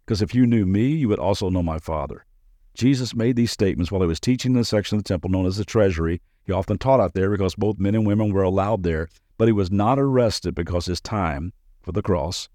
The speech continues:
had not yet come. You know, one of the things I've noticed throughout the Gospels is the only people Jesus was kind of blunt and harsh with was the religious leaders. He got angered by the way they were using people and abusing people and getting rich off people and actually leading people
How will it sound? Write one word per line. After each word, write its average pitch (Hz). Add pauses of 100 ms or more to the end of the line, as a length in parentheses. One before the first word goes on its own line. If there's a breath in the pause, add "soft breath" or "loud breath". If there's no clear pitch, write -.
(400)
had 87
not 82
yet 80
come. 64 (720)
You 156
know, 156
one 175
of 120
the 123
things 104
I've 90
noticed 87
throughout 85
the 80
Gospels 73 (880)
is 107
the 107
only 151
people 90
Jesus 110
was 87 (640)
kind 117
of 87
blunt 104
and 92
harsh 90
with 139 (760)
was 110
the 107
religious 98
leaders. - (480)
He 143
got 151
angered 113
by 104
the 92
way 98
they 101
were 87
using 104
people 110
and 85
abusing 104
people 113
and 87
getting 90
rich 113
off 117
people 120
and 95
actually 117
leading 123
people 113